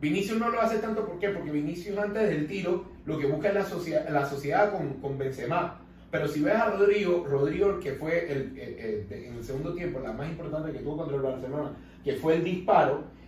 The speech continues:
él se iba, él se va de dos, se crea el espacio y saca el disparo. Vinicius lo que hace en esa situación es que busca la, busca la asociación con Benzema y ya los rivales lo saben. Entonces los rivales se les hace fácil el hecho de que, ok,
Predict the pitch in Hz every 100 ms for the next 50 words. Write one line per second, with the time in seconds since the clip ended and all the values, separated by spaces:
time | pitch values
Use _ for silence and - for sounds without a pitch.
0 | - 170 175 175 139 131 - 98 - -
1 | - 131 156 220 175 170 190 - - 123
2 | 113 147 185 190 185 175 208 208 - 165
3 | 170 151 - 190 175 - - - - -
4 | 143 165 - 214 185 - - - - 143
5 | 196 190 196 202 202 202 196 202 196 -
6 | - - - - 104 - - - 147 151
7 | - - - 117 113 151 185 175 160 147
8 | 147 135 143 - - - - 156 170 208
9 | 202 156 165 196 175 - 220 - - -
10 | 120 156 165 170 147 147 170 180 208 -
11 | - - 147 139 - - 180 196 - 165
12 | - - - - 135 147 156 202 175 143
13 | - - 139